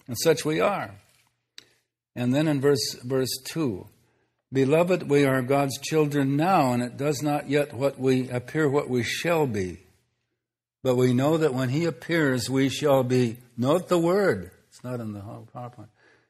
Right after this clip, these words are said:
"we shall be like him." See, he wants to have a group of people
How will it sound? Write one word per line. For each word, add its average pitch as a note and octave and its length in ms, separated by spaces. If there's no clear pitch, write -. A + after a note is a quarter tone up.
"we C3 160
shall C#3 260
be B2 180
like C3+ 300
him." F2+ 380
See, A#2 100
he C3+ 180
wants D3 420
to B2+ 280
have B2 220
a B2 60
group B2 260
of C#3 120
people G2+ 460